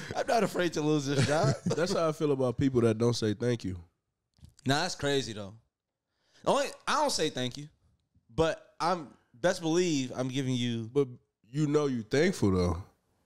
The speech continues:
Speaker 2: So, like,
Speaker 1: Oh, you saying
Speaker 2: but I'm
Speaker 1: people
Speaker 2: saying,
Speaker 1: that
Speaker 2: like,
Speaker 1: you
Speaker 2: you hold
Speaker 1: said
Speaker 2: the door for a nigga, nobody,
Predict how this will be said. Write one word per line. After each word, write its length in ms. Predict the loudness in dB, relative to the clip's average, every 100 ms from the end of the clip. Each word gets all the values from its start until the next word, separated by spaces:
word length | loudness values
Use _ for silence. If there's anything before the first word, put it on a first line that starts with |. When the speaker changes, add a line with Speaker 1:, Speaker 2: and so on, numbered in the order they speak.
| _ -8
Speaker 2:
So, 220 | 0 2
like, 320 | 2 0 -4 _ -2
Speaker 1:
Oh, 100 | 0
you 160 | 0 -4
saying 200 | -2 0
Speaker 2:
but 60 |
I'm 40 | 0
Speaker 1:
people 180 | 0 2
Speaker 2:
saying, 120 | 2
Speaker 1:
that 60 |
Speaker 2:
like, 120 | 2 2
Speaker 1:
you 80 |
Speaker 2:
you 40 | 2
hold 120 | 2
Speaker 1:
said 60 | 0
Speaker 2:
the 40 |
door 240 | 0 2 2
for 240 | 2 0
a 40 | 2
nigga, 360 | 2 2 0 -6 -20 -6
nobody, 440 | 0 2 2 0